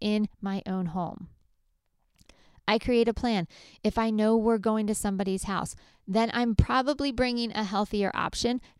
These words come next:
just to make sure that I have options when it's time to eat.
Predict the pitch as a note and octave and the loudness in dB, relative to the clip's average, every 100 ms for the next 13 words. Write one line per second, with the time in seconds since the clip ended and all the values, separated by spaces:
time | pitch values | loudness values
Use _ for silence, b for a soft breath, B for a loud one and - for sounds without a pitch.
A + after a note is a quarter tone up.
0 | _ - B3 C4+ - C#4 B3 A3+ - G#3 | _ -6 -4 -2 -2 -2 -2 -4 -2 0
1 | G3+ G3 F#3+ - - F#3 F3+ F3+ - D3 | 0 0 -2 -2 -6 -6 -4 -6 -4 -6
2 | - E3+ D#3+ E3 - F3+ F3+ - - F3 | -2 0 0 -2 -6 -6 -4 -4 -4 -2
3 | E3+ - - - - | -4 -4 -6 -10 -16